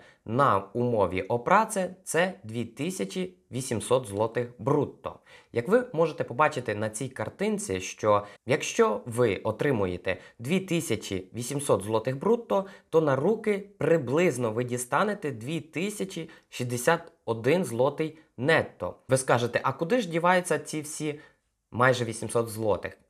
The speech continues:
Так ось я вам поясню зараз, що працедавець за вас платить обезпечення маритальне, убезпечення рентове, убезпечення хоробове, убезпечення здоровотне, ну і, звичайно, залічка на піт, який ви можете повернути на початку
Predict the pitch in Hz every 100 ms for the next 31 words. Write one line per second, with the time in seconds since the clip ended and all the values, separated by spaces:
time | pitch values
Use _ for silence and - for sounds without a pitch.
0 | _ - 127 - - 196 208 156 156 151
1 | 139 139 160 226 190 185 175 - - -
2 | 143 135 - - _ _ - 147 180 185
3 | 220 175 165 160 151 147 143 - _ 123
4 | 127 - 123 - 101 107 123 147 180 196
5 | 202 180 143 135 - 127 117 110 113 139
6 | 165 185 190 180 123 123 - 123 117 107
7 | 104 123 135 139 185 190 131 117 - 117
8 | 127 117 104 98 107 107 98 156 190 101
9 | 92 - - - 151 220 147 123 - 160
10 | 160 117 120 127 - 110 101 - 170 214
11 | - _ 110 107 226 175 147 165 151 143
12 | 123 113 113 135 165 156 - - _ -
13 | 143 196 - - 143 165 135